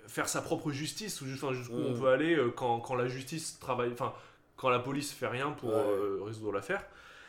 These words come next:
Speaker 1: Il y a un parcours d'acteur qui est génial pour, euh, Sam Rockwell,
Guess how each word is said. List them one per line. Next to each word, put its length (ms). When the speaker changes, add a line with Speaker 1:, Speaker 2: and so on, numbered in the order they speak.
Speaker 1:
Il 40
y 40
a 80
un 40
parcours 460
d'acteur 480
qui 160
est 80
génial 760
pour, 300
euh, 560
Sam 260
Rockwell, 400